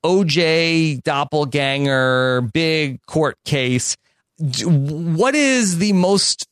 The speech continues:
famous court case that's gone on in the last ten years? Like that, I just think that the,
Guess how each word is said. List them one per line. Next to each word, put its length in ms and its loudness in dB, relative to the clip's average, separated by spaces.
famous 600 0
court 320 -2
case 380 0
that's 240 -4
gone 220 0
on 200 0
in 60 2
the 80 0
last 280 -4
ten 200 -2
years? 340 -2
Like 200 -6
that, 200 -2
I 140 -2
just 200 -6
think 200 -2
that 240 -2
the, 420 2